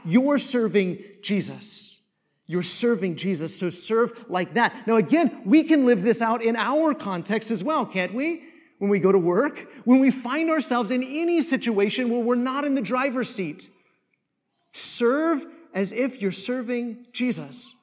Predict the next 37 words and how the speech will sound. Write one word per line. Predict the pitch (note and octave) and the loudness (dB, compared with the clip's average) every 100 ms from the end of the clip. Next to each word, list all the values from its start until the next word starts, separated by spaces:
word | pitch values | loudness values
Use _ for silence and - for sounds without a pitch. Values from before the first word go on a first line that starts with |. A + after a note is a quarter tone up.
| _ _ | _ _
Not | A3 C4 D#4+ D#4 | 0 0 2 0
because | - C#4+ | 2 2
of | C4 | 0
who | G3+ C#4+ | 2 2
that | D#3+ B3 C4+ B3+ | 2 0 0 -2
person | A#3 - G3 | -2 0 0
is, | G#3+ G#3+ | 0 0
whoever's | A#3+ C4+ C#4 C#4 A3 | 0 0 2 0 0
in | A#3 | -2
the | G3+ | -2
driver's | G3 A#3+ A#3+ - | -2 -2 -2 -4
seat, | F#3 F#3 | -6 -4
but | A3 | -4
because | G#3 A#3 C4+ | -4 -6 -4
of | C#4 | -2
who | A3 B3 | -2 -2
Jesus | D#3+ B3 D#4 C#4 G#3 | -2 -2 -2 -2 -2
is | G3+ D3 - - - _ - | -2 -2 -6 -16 -20 _ -8
and | A3 | 0
because | A#3+ C#4 C4 | 2 2 0
of | |
who | G#3 C#4 | 2 2
you | G#3+ E3 A#3 D#4+ E4 - | 2 2 4 4 2 -2
are | A3+ A3+ A#3 | -4 -2 -2
in | A#3 B3 C4 C4 B3+ | -4 -6 -4 -4 -6
Christ. | B3+ G#3+ F3+ B2+ - _ _ _ _ _ | -6 -6 -6 -8 -16 _ _ _ _ _
Jesus | - C4+ C4+ C#4+ G#3 | -2 0 0 -2 0
has | B3 B3 - - | -2 -2 -14 -8
elevated | - C4 C#4+ A3+ C4+ C4+ B3+ F3+ | -2 0 2 0 0 2 2 2
your | A#3 | 0
status | - - F#3 D#3 C3 - - _ _ _ | 0 -4 -4 -4 -6 -12 -20 _ _ _
so | - G#3+ | -4 2
that | A#3 | 2
now | A3+ C4 | 2 4
whatever | B3 A#3 A#3 B3 C4+ D4 | 4 4 2 0 0 2
you're | A#3+ A#3+ | 4 2
doing, | E3+ A3+ E3+ B2+ | 4 2 2 -4